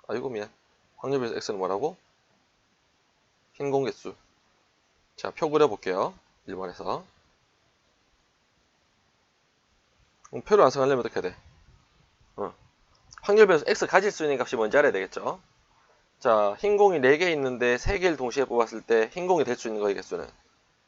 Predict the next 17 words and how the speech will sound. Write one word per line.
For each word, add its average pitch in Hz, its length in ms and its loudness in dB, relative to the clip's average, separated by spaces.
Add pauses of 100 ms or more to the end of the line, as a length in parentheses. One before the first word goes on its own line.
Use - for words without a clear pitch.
(200)
없을 175 260 0
수도 147 240 2
있고, 131 480 0
한 160 160 -8
개일 151 140 0
수도 117 220 -4
있고, 113 560 -2
두 - 120 -14
개일 123 180 0
수도 107 220 -4
있고, 147 400 -4 (800)
세 - 220 0
개일 175 120 2
수도 - 200 -6
있겠다. 107 260 -6
그죠? 117 260 -6 (320)
음. 92 200 -12